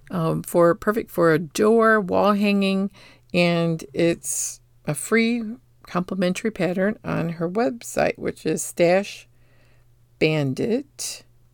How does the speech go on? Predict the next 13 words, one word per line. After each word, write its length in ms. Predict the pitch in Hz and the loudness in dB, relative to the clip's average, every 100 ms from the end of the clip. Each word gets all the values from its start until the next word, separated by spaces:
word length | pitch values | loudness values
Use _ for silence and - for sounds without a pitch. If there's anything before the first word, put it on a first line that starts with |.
| _ _ _ _ _ _ _ _ _ _ - - - _ _ | _ _ _ _ _ _ _ _ _ _ -20 -20 -20 _ _
And 160 | 196 165 | -4 -4
I 80 | 165 | -2
gotta 220 | 185 180 | -4 -4
see 220 | - 156 | -4 -4
what 280 | 180 190 - _ _ _ _ _ _ - | -2 -4 -6 _ _ _ _ _ _ -6
the, 560 | - - - 170 180 175 _ _ _ _ _ _ _ _ _ - | -4 -4 -8 -16 -18 -20 _ _ _ _ _ _ _ _ _ -20
stash 440 | - 240 262 - | 0 2 2 2
bandit 380 | - 208 196 - - - | 0 2 2 -4 -10 -2
dot 260 | 160 - - | 0 0 -2
net. 500 | 180 - - _ - _ _ - _ | -4 -2 -6 _ -20 _ _ -20 _
So 160 | - 180 | 0 0
it's 120 | - | 0
called 540 | - 190 175 170 165 | -2 2 4 4 0